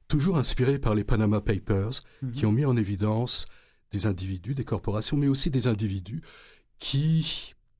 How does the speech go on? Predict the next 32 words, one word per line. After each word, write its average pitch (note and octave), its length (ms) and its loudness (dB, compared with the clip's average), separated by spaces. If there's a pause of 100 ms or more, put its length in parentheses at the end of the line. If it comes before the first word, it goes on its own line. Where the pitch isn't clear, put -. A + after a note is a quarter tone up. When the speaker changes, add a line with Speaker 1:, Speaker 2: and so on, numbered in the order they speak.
(240)
Speaker 1:
essayent C#3 400 4
de A#2 100 0
gagner A#2 380 2
davantage G#2 560 0
d'argent G2 360 -2
et B2+ 60 0
de G#2+ 80 -2
façon G2+ 380 0
tout - 180 -6
à G2+ 40 -2
fait F#2+ 240 0
éhontée, F#2+ 440 0 (320)
creusant C3 400 2
davantage G#2+ 600 0 (340)
donc G2+ 200 -2
le F#2 60 0
fossé B2+ 460 2
avec G2+ 300 -2
les F#2 80 -2
plus G2 320 -4
démunis. A#2 580 2
Speaker 2:
Mhm. A#2 320 -4
Speaker 1:
C'est - 180 2
aux D#3 60 4
Philippines C#3+ 560 4
que G#2+ 120 0
nous G2+ 100 4
sommes F#2+ 240 4 (100)
allés A2+ 240 2
en B2+ 80 2
votre F#2+ 240 -4
absence. A#2 680 -4